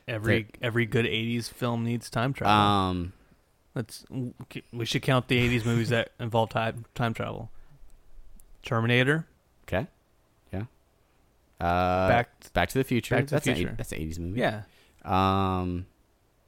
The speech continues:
Speaker 1: That's it.
Speaker 2: and all of 'em. That's it.
Speaker 1: <laughs>
Speaker 2: No.
Speaker 1: That, all of 'em.
Speaker 2: Um,
Speaker 1: Total Recall.
Speaker 2: but this,
Speaker 1: <laughs>
Speaker 2: this
Speaker 1: That
Speaker 2: movie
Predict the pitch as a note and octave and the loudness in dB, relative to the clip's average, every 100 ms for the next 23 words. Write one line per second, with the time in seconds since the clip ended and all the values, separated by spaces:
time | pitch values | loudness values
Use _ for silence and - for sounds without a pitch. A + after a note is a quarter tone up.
0 | _ _ _ _ _ _ _ _ _ - | _ _ _ _ _ _ _ _ _ -2
1 | B2 E3+ - - G2+ G#2+ G#2 F2 D#2 _ | 2 2 0 -6 4 6 6 4 -6 _
2 | - D#3 G#2+ G#2 E2+ - E3 A#2 C#3+ - | 4 6 6 4 4 6 6 6 0 -2
3 | - D3+ F3 A2+ G#2 A2+ B2+ B2 A#2 G#2 | 8 12 12 10 4 12 12 12 12 8
4 | A2+ E3+ D3 B2+ C#3 D3+ D3+ D3+ C#3+ F#3+ | 8 10 10 8 4 6 6 8 8 8
5 | F3+ - - E3+ - D3+ - E3 | 4 0 -2 -2 4 4 8 10